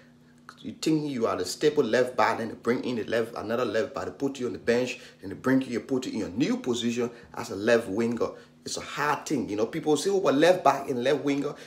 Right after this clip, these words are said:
it's almost the same." Yeah, it's almost the same, but we're looking at where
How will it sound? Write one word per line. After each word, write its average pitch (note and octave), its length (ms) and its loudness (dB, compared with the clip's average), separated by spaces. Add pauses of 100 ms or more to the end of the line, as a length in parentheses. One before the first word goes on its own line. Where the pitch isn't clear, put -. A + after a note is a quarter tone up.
(100)
it's - 140 -8
almost C#3+ 280 -2
the A2+ 60 -2
same." B2+ 260 -4
Yeah, D3+ 160 4
it's C3+ 220 -4
almost C#3 240 -4
the - 60 -4
same, D3+ 260 -4
but B2 100 2
we're A2+ 100 -2
looking C#3+ 300 0
at A#2 160 -6 (240)
where E3+ 300 0